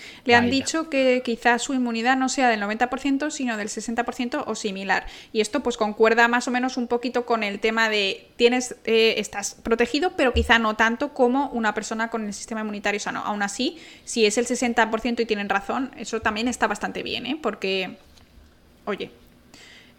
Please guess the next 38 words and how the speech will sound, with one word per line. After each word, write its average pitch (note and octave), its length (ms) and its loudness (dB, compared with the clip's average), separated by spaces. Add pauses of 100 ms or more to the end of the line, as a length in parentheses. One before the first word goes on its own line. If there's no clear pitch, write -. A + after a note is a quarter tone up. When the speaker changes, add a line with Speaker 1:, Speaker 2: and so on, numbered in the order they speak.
(140)
Speaker 1:
mejor G#3+ 340 -2
que A3+ 100 4
Speaker 2:
Otra G#3+ 100 4
Speaker 1:
nada. F#3+ 120 2
Speaker 2:
cosa D#3 200 2
de D3+ 80 0
importancia B2 840 -2 (280)
que A#2+ 100 -8
tenemos C3 300 0
que D3+ 80 0
mencionar, B2 540 0
que G2+ 180 -6
también G#2 380 -6
ha A#2+ 80 0
sido A#2+ 200 -4
un A2+ 80 -2
mito A#2 280 -2
muy C#3 340 -2
extendido, B2 800 -4
que G#2+ 120 -6
es A2+ 140 -6
un A#2+ 100 -6
tema B2 220 -6
del A2+ 160 -8
que - 80 -12
se A#2 120 -8
habla, B2+ 340 -10 (340)
los B2+ 180 -2
famosos, A#2+ 540 -4
"Ya C3+ 220 -2
no F3 140 0
tienes F3+ 320 -2
anticuerpos, D3+ 560 -4 (120)
ya E3 160 -2
no D#3+ 140 -4
eres D3+ 200 -8
inmune". C3+ 380 -4 (560)
Mentira. G#2 440 -4